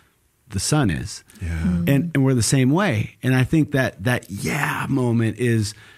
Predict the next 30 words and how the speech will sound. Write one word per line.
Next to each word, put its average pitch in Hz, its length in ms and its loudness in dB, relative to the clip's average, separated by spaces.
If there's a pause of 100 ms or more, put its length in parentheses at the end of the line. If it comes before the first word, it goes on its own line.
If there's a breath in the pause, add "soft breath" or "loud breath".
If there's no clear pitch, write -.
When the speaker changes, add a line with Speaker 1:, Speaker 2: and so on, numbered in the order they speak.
(220 loud breath)
Speaker 1:
recognizing 110 920 2
that, 104 200 0
my 131 220 0
goodness, 120 560 0
God 123 300 -2
somehow 117 420 2
done 117 360 2
something 123 500 0
with 110 200 0
me, 147 360 2 (540 loud breath)
and 131 120 0
I 160 100 2
have 147 180 2
the 127 120 2
opportunity 110 920 0 (420 soft breath)
to - 160 -6
reflect 143 500 -2
the 110 100 -2
same 139 420 -2
light 120 340 -6
that, 107 180 -6 (140)
that 107 220 -8
has 104 220 -4
filled 117 300 -2
my 135 160 -2
life, 98 560 -4
taken 113 280 0
away 107 200 4
all 127 200 2
that, - 200 -4